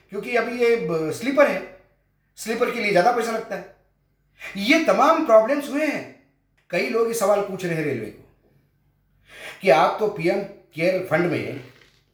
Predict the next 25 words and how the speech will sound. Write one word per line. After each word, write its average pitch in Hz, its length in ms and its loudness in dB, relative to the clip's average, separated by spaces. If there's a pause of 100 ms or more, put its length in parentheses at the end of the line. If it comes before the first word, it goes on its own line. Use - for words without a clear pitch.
डेढ़ 202 200 4
सौ 240 120 0
करोड़ 233 200 2
रुपए 220 200 0
जमा 165 180 2
करते - 340 -10
हो, - 160 -20 (1200)
आदमी 185 280 4
डोनेशन 185 400 -2
जब 151 200 0
देता 165 220 -2
है, 190 100 2
जब 165 120 -2
आपके 156 220 0
पास 160 220 0
बहुत - 320 -8
पैसा 135 260 -4
है, - 480 -6 (1700)
भीख 185 260 -4
मांग 185 200 0
के 185 60 -6
लोग 180 180 -4
डोनेशन 165 300 -4
नहीं 139 200 -2
देते, - 300 -12